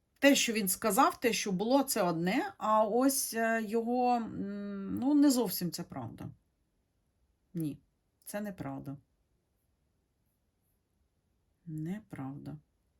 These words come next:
Це маніпуляції. Ось цей інсайт вийшов з цього засідання для маніпуляцій. Ось тут.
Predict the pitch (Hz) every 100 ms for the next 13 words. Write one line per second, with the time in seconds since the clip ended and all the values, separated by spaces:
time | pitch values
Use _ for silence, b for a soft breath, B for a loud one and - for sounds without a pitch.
0 | _ _ _ _ _ _ _ _ _ _
1 | _ _ _ _ _ - 202 185 170 160
2 | 156 160 156 214 - 285 311 277 _ _
3 | - _ - 180 185 - 190 165 147 -
4 | 185 170 - 156 262 294 _ _ _ -
5 | 160 175 170 151 - 127 - _ _ -
6 | - - 151 143 131 185 - 151 127 151
7 | 214 285 _ _ 151 151 175 208 214 185
8 | - 151 127 - - 180 _ _ _ _
9 | - - _ _ _ - - 185 220 -
10 | 143 -